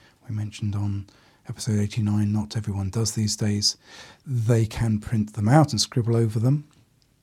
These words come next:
or they can have them up on the screen if they want as they go along. And then at the end of each session,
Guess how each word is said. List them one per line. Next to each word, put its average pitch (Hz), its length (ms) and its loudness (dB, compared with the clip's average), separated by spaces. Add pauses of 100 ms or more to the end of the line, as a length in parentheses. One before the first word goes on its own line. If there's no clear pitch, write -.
(580)
or 170 120 0
they 120 140 2
can 104 180 0
have 117 240 0
them 101 160 0
up 98 200 -6
on 92 100 -4
the 95 60 -6
screen 95 380 -2
if - 140 -12
they 92 100 -6
want 95 340 -8 (240)
as - 120 -14
they 95 80 -6
go 95 180 -4
along. 123 380 0 (1500)
And 135 140 4
then 143 340 6
at 139 200 0
the 123 280 0
end 143 300 4
of 117 120 4
each 110 260 -2
session, 139 600 4